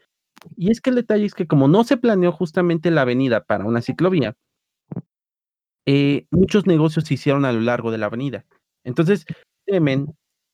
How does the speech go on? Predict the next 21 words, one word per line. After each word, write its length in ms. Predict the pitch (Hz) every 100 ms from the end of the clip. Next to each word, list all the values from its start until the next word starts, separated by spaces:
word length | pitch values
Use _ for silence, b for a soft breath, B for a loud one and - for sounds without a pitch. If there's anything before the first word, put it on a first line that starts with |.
| _
que 420 | 139 127 120 - -
una 200 | 160 175
vez 160 | 165
que 100 | -
tú 180 | 156 156
pongas 260 | 151 151 143
la 80 | 127
ciclovía, 520 | 120 - 117 139 135
que 100 | 143
obviamente, 640 | 160 170 165 156 170 160
bueno, 280 | 147 139 - _ -
por 140 | 123
la 100 | 127
manera 320 | 127 135 160 165
en 140 | 151
la 120 | 120
que 200 | - 107
conducimos 580 | 113 120 123 151 147 -
aquí 240 | 110 - 135
en 220 | 143 165
México, 540 | 180 156 127 - 120